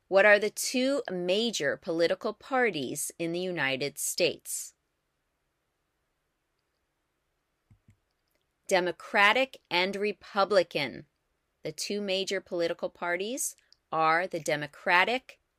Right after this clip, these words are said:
and Republican parties. What does the judicial branch do? What does the judicial branch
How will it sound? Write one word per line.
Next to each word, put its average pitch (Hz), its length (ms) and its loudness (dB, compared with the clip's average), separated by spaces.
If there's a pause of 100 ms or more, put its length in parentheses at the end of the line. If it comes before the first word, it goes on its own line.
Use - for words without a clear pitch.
and 165 300 -2 (140)
Republican 175 920 -4 (140)
parties. - 680 -6 (2500)
What 262 300 0
does 220 340 4
the 190 140 0
judicial 208 880 0
branch 170 600 0
do? 127 360 -6 (1600)
What 190 320 2 (100)
does 160 500 2
the 160 120 2
judicial 165 1040 -2
branch 135 580 -4